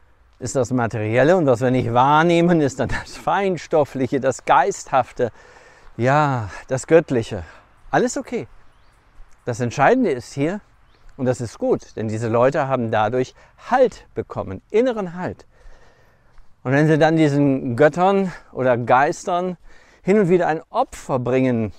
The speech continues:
denn sie haben sich ja gefragt, was wollen diese Geister? Man sieht sie nicht richtig und trotzdem fühlt man, sie sind da durch die Angst. Also vielleicht müssen sie etwas kriegen, vielleicht ein Opfer, vielleicht ein Tier, etwas, was dir wichtig ist, ein Tier.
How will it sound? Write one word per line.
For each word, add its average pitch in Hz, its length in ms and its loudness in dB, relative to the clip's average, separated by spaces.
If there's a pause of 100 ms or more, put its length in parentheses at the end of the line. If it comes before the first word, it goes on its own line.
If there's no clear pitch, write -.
(120)
denn 139 420 -2
sie 151 180 -6
haben 208 180 -4
sich 175 160 -2
ja 170 80 -6
gefragt, 156 420 -10
was 160 220 -12
wollen 247 300 -4
diese 120 340 -4 (360)
Geister? 135 540 -6 (920)
Man 139 180 0
sieht 269 240 -4
sie 190 160 -4
nicht - 420 -4
richtig 185 440 -6
und 175 120 -6
trotzdem 165 480 -8
fühlt 165 320 -4
man, 151 140 -4
sie 147 140 -4
sind 151 240 -2
da 175 240 0
durch 113 180 -4
die 143 160 -4
Angst. 151 480 -6 (840)
Also 147 300 2
vielleicht 147 480 0
müssen 151 400 -2
sie 147 160 0
etwas 151 340 -10
kriegen, 277 440 -4
vielleicht 294 340 -4
ein 220 140 -6
Opfer, 190 440 -4 (800)
vielleicht 143 340 2
ein 127 180 0
Tier, 262 340 -2
etwas, 139 320 -4
was 143 160 -2
dir 139 180 -2
wichtig 165 380 -4
ist, 120 220 -6
ein 254 180 -6
Tier. 117 380 -8